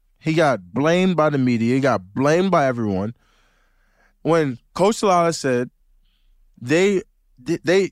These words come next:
that was their best option at quarterback, right? And you thought anybody can just play quarterback in the N F L 'cause y'all just think quarterback is just the easiest job, which is not. And that's why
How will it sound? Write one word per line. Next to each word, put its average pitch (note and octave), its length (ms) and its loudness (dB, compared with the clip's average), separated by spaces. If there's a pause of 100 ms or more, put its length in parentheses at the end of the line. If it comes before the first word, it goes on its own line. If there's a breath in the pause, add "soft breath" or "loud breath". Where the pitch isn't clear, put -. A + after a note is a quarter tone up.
that E3 240 2
was F3+ 320 2
their F3 140 0
best F3+ 260 0
option F#3+ 300 0
at F#3 100 0
quarterback, D#3+ 480 -2 (340)
right? C#3 360 0 (480)
And D#3+ 200 2
you G#3 120 0
thought F#3+ 320 0
anybody G#3 500 2
can F3+ 140 -4
just D#3 220 -4
play F#3+ 180 2
quarterback G3 340 0
in F#3+ 80 -2
the E3+ 60 0
N D#3+ 80 0
F D3+ 120 -6
L D3+ 160 2
'cause D3+ 160 -4
y'all F#3 140 2
just G3 180 -4
think F#3+ 240 -2 (120)
quarterback G3+ 480 0
is E3 120 -4
just E3 160 -4
the D#3 160 -6
easiest G3+ 340 0
job, D3 200 0
which A#3 140 -2
is A#3 80 -2
not. F3+ 240 2
And E3+ 80 -4
that's F3+ 180 -2
why F3+ 240 0